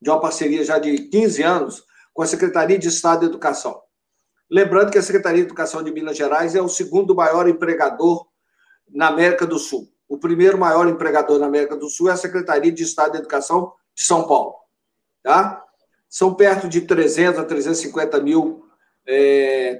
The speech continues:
profissionais da educação trabalhando diretamente.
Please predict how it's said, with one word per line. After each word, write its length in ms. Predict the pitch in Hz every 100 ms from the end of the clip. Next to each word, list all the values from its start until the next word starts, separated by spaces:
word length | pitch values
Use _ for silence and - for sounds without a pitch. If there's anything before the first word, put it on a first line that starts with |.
| -
profissionais 640 | 165 - 160 147 165 156
da 80 | 143
educação 720 | 143 - 139 - 151 160 - _ _ _ _ _ -
trabalhando 360 | 147 156 156
diretamente. 720 | 147 147 143 120 107 _ _